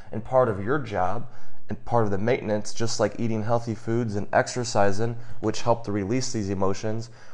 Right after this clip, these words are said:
is to figure out other strategies and other tools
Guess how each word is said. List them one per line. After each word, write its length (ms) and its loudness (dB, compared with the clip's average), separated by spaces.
is 160 0
to 60 0
figure 320 2
out 300 6
other 280 4
strategies 640 -2
and 140 -4
other 260 2
tools 560 0